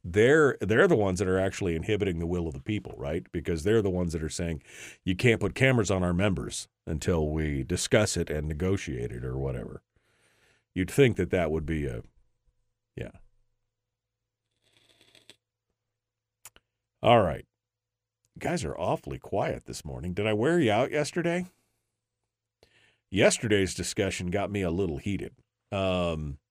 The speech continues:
but also I tried to lay the, I also tried to lay the truth bomb on you guys a little bit, uh, yesterday. And, uh, so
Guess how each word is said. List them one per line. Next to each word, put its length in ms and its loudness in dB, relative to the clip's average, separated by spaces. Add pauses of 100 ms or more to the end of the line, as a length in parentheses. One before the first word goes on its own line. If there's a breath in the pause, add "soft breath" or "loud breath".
(800 loud breath)
but 140 6
also 340 6
I 80 2
tried 260 2
to 80 2
lay 160 4
the, 320 -2
I 100 0
also 260 2
tried 300 2
to 40 0
lay 160 0
the 100 -4
truth 320 -2
bomb 380 -4
on 220 -6
you 100 -6
guys 480 -8
a 80 -8
little 220 -6
bit, 400 -12 (140)
uh, 200 -4
yesterday. 720 -8 (1500)
And, 560 -2
uh, 280 -4 (920)
so 480 -4